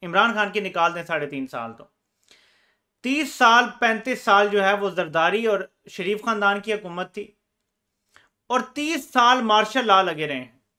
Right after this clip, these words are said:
अगर ये लोग इतने मुनज़्ज़म हैं तो मार्शल लॉ में सारे इदारे ठीक क्यों नहीं हो गए, आप मुझे बताएं।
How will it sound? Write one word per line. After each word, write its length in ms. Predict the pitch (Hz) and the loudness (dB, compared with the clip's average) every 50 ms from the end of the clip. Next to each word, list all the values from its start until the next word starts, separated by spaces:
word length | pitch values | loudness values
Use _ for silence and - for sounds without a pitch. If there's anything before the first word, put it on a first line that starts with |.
| _ _ _ _ _ _ _ _ _ _ _ _ _ _ _ _ _ _ _ _ _ _ _ _ - | _ _ _ _ _ _ _ _ _ _ _ _ _ _ _ _ _ _ _ _ _ _ _ _ -6
अगर 280 | 202 226 226 320 339 | -6 -2 -2 -2 -2
ये 120 | 311 320 311 | -2 0 2
लोग 200 | 294 294 269 285 | 2 2 2 0
इतने 260 | - - 277 311 330 | -4 0 0 2 2
मुनज़्ज़म 560 | 311 262 226 214 208 202 180 185 285 277 233 | 2 2 2 2 2 2 2 2 2 2 2
हैं 380 | 208 196 202 208 196 156 135 - _ _ _ _ _ _ _ - | 2 0 0 0 -2 -4 -6 -12 _ _ _ _ _ _ _ -8
तो 60 | 240 | -6
मार्शल 460 | 226 202 196 202 208 202 - 294 285 | 0 2 2 2 2 2 0 0 0
लॉ 180 | 247 226 220 240 | 2 0 0 0
में 120 | 262 277 262 | 0 -2 -2
सारे 300 | 262 - 214 214 240 285 | -2 -2 -2 -2 -2 -2
इदारे 280 | 294 214 214 220 262 285 | -2 -2 -2 -2 -2 -4
ठीक 280 | 277 - 233 269 233 - | -6 -6 -8 -8 -8 -8
क्यों 120 | 240 240 | -8 -6
नहीं 160 | 226 226 214 | -6 -4 -4
हो 100 | 196 165 | -4 -6
गए, 100 | 160 165 | -4 -2
आप 160 | 165 160 156 147 | -2 -2 -2 -4
मुझे 200 | 156 147 147 139 | -6 -8 -8 -8
बताएं। 280 | 135 131 131 117 107 | -8 -10 -12 -16 -20